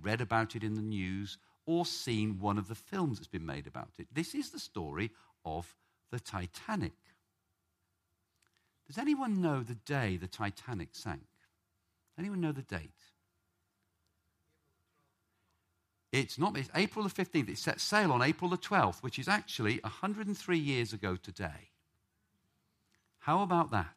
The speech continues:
A hundred and three years ago, in nineteen twelve, the Titanic set sail on April the twelfth.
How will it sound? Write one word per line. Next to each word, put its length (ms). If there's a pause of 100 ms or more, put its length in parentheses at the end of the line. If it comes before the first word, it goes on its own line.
(160)
A 40
hundred 420
and 100
three 200
years 320
ago, 280
in 140
nineteen 420
twelve, 380 (480)
the 60
Titanic 680 (480)
set 360
sail 500
on 140
April 320
the 60
twelfth. 340